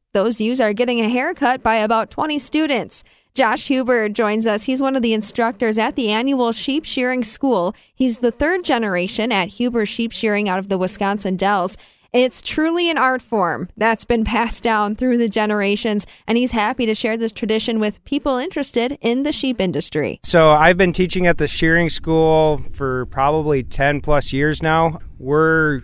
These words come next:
Speaker 2: one of those shearing schools where you're getting, learn the beginning basics, and then from there on,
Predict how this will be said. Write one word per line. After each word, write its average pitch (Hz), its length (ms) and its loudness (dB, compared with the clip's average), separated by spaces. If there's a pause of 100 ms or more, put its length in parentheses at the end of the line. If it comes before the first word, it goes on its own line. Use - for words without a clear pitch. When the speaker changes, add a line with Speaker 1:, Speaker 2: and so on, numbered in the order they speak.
(140)
Speaker 2:
one 175 200 4
of 196 60 4
those 190 520 2
shearing 180 420 2
schools 170 420 0
where 139 440 2 (100)
you're 127 160 -12
getting, 165 340 -2
learn 160 280 0
the 143 80 -2
beginning 143 360 -2
basics, 190 600 -2
and 139 200 -4
then 131 140 -4
from 139 300 -2
there 143 200 4
on, 160 360 4